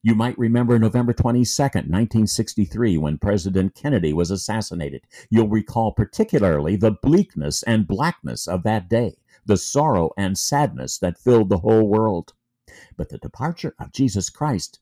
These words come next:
was entirely different. It meant triumph. It meant joy to his followers because the angels appeared and they said, "This same Jesus will come again in the same way as you have seen him go into heaven."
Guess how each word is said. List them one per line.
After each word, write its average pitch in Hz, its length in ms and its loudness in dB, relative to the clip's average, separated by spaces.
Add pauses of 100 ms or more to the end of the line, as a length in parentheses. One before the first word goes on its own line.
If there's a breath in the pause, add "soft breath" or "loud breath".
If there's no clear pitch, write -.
(580)
was 76 180 -2
entirely 64 460 -6
different. - 360 -10
It 85 200 -8
meant 80 260 -8
triumph. 76 460 -8
It - 160 -10
meant 90 240 -8
joy 104 520 2
to 92 120 -2
his 85 180 -2
followers 101 480 -2
because - 640 -8
the 92 260 -2
angels 151 680 0
appeared 64 480 -12 (200 soft breath)
and 98 260 -4
they 143 200 4
said, - 420 -8 (180)
"This 107 380 2
same 117 420 0
Jesus - 540 -2
will 90 160 2
come 101 240 -2
again 117 480 0 (320 soft breath)
in 67 140 -2
the 67 120 0
same 147 380 2
way 101 260 2
as 85 300 -2
you 90 100 2
have 78 220 -2
seen 87 240 -2
him 80 180 0
go 76 240 0
into 69 200 -4
heaven." - 300 -10